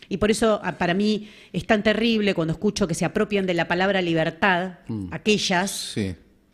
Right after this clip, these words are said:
Speaker 1: que justifican los campos de concentración, que justifican los vuelos de la muerte.
Speaker 2: Pa.
Speaker 1: Entonces yo no voy a bajar la cabeza por nada, no voy a hacer concesiones. A mí me parece terrible lo que recono-, lo que reconoció Bernie en un extremo y en el otro extremo Juan Grabois,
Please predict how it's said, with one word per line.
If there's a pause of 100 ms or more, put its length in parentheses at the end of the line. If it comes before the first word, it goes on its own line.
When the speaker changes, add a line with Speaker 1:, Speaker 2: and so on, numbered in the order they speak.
(220)
Speaker 1:
que
justifican
los
campos
de
concentración, (280)
que
justifican
los
vuelos
de
la
muerte.
Speaker 2:
Pa. (320)
Speaker 1:
Entonces
yo
no
voy
a
bajar
la
cabeza
por
nada, (300)
no
voy
a
hacer
concesiones.
A
mí
me
parece
terrible
lo
que
recono-,
lo
que
reconoció
Bernie
en
un
extremo
y
en
el
otro
extremo
Juan
Grabois,